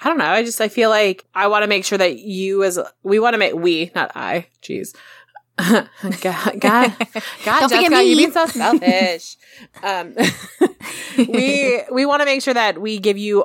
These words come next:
Speaker 1: all the information and, um, I know that we wanna start researching these places more because Tara and I wanna start traveling and going to these kind of places and stuff like that. And I just found out one of my cousins went to the Lizzie Borden house.
Speaker 2: Ooh, what?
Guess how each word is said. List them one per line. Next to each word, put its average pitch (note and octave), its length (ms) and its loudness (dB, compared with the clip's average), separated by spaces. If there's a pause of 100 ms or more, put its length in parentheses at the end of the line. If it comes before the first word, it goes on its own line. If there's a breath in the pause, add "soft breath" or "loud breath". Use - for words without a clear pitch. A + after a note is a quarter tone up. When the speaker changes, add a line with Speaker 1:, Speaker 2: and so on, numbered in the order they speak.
Speaker 1:
all G3 160 2
the F#3 100 0
information A#3+ 720 0
and, F3 600 -2 (100)
um, D#3+ 400 -4 (140)
I G3 100 -2
know G3 160 2
that F3+ 300 0
we G3+ 120 -4
wanna F#3+ 520 0
start F3 320 -2
researching F3+ 380 -2
these E3+ 160 -8
places E3 340 -4
more G#3 260 2
because F#3 340 0
Tara E3+ 180 0
and E3+ 100 -6
I E3 40 -4
wanna D3+ 180 -8
start - 180 -8
traveling F#3+ 480 0
and D#3 100 -10
going F#3 220 0
to F#3 40 -2
these F#3 140 -8
kind F3 160 -4
of F3 60 -6
places E3+ 480 -2
and D3 200 -10
stuff F3+ 200 -2
like F3 160 0
that. E3+ 340 0 (240)
And D3+ 560 -2 (280)
I F3+ 140 -2
just E3+ 180 -10
found E3+ 160 -2
out C3+ 80 -4
one D#3+ 80 -4
of E3 60 -4
my D3 80 -8
cousins F#3+ 480 -4
went F#3 160 -8
to F#3 100 -8
the E3+ 60 -6
Lizzie E3+ 300 -6
Borden E3+ 500 2
house. F#4 480 2
Speaker 2:
Ooh, E3+ 460 0
what? D3 400 -2